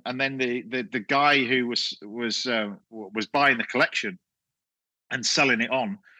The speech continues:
uh, phoned me up while I was doing my old show on live on, on B B C. Um, I got a text message while we're on air. I shouldn't have done it, but he said, "The car that you've always wanted is for sale.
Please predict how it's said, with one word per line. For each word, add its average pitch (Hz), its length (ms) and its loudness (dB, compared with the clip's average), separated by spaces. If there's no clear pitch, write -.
uh, 113 200 0
phoned 143 280 0
me 135 120 2
up 135 180 -2
while 127 140 -4
I 135 60 -4
was 120 120 -6
doing 139 400 -8
my 139 200 -2
old 156 200 0
show 175 380 0
on 120 140 -2
live 147 380 2
on, 120 240 -10
on 123 100 -14
B 143 140 -12
B 131 100 -12
C. 156 320 -16
Um, 117 320 -8
I 127 100 -4
got 123 140 -8
a - 40 -18
text - 240 -6
message 123 240 -8
while 123 200 4
we're 123 120 4
on 123 140 2
air. 123 160 2
I 104 60 -2
shouldn't - 240 -8
have 185 60 -16
done 113 200 -2
it, 98 100 -12
but 113 240 -4
he - 120 0
said, 151 260 -2
"The 127 80 2
car 160 300 4
that 135 80 2
you've 131 120 4
always 135 220 2
wanted 135 260 -2
is 113 100 -2
for 127 80 -6
sale. 127 360 2